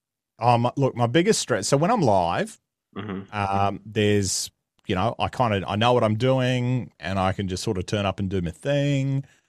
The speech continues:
Speaker 1: Whereas if you're doing it in a studio, particularly if you own the studio
Speaker 2: Mm-hmm.
Speaker 1: and you run everything here, there's a lot of this extra stress that comes from,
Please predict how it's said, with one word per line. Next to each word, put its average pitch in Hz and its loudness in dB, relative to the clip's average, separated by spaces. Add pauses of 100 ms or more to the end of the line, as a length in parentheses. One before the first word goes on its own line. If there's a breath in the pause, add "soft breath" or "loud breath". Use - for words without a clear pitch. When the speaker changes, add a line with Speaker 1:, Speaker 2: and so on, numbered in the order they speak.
(200 soft breath)
Speaker 1:
Whereas 120 2
if 127 -4
you're 202 2
doing 135 0
it 113 0
in 104 -2
a 87 -4
studio, 104 -2
particularly 131 -4
if 101 -6
you 120 -2
own 107 0
the 107 0
studio 160 2 (420 soft breath)
Speaker 2:
Mm-hmm. 101 -8
Speaker 1:
and 104 -2
you 120 0
run 104 0
everything 120 0
here, 123 0 (420 soft breath)
there's 123 -2
a 123 0
lot 131 0
of 151 -2
this 117 -4 (100)
extra 113 -6
stress - -2
that - -8
comes 104 -6
from, 98 -2